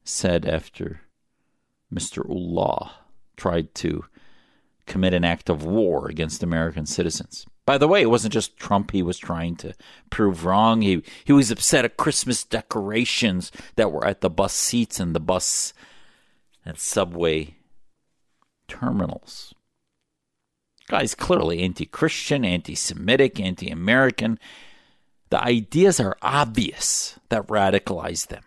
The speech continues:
But yet, the whole time we talk about radicalization, all we're talking about is whether they're violent.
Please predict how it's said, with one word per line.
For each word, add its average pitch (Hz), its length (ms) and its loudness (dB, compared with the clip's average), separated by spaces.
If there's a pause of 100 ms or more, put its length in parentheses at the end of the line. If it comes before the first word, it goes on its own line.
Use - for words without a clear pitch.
(120)
But 117 140 2
yet, 135 240 2 (500)
the - 100 -2
whole - 260 -4 (100)
time - 300 -8
we 269 100 -8
talk - 340 -14
about - 240 -6
radicalization, - 920 -2
all - 240 2
we're 349 120 0
talking - 440 -2
about - 340 -2 (400)
is 262 320 -6 (440)
whether 240 220 -4
they're 240 200 0
violent. 262 680 -2